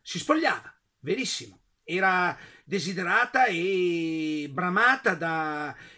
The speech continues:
milioni di americani che la consideravano universalmente una,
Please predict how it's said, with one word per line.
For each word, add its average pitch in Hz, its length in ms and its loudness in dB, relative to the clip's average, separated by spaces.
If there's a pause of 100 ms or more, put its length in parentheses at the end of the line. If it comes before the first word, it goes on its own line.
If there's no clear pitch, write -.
milioni 190 760 0 (200)
di 156 140 -6
americani 156 680 -6 (440)
che - 120 -4
la 180 120 -2
consideravano 175 840 -6 (120)
universalmente 165 800 -6
una, 156 260 -6